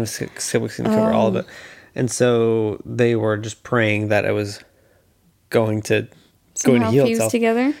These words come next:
Speaker 1: Um, yeah.
Speaker 2: Oh my gosh, I don't think I knew that detail.
Speaker 1: And they, so, like, when they wrapped, they bandaged my foot, they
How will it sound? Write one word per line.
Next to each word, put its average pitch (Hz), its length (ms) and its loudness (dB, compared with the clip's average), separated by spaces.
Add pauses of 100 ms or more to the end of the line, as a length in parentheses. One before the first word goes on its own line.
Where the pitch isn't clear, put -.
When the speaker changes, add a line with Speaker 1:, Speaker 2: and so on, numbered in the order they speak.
(160)
Speaker 1:
Um, 110 380 0
yeah. 151 160 4
Speaker 2:
Oh - 40 -2
my 415 60 -6
gosh, 427 240 -2
I 294 80 4
don't 392 160 0
think 381 140 2
I 349 60 4
knew 311 160 4
that 320 140 -2
detail. 220 380 -4 (320)
Speaker 1:
And 151 260 4
they, 143 340 6 (220)
so, 160 140 4
like, 139 160 2
when 139 80 4
they 131 100 6
wrapped, 127 540 2 (100)
they 139 80 2
bandaged 127 420 2
my 113 120 -4
foot, 185 360 2
they 123 600 0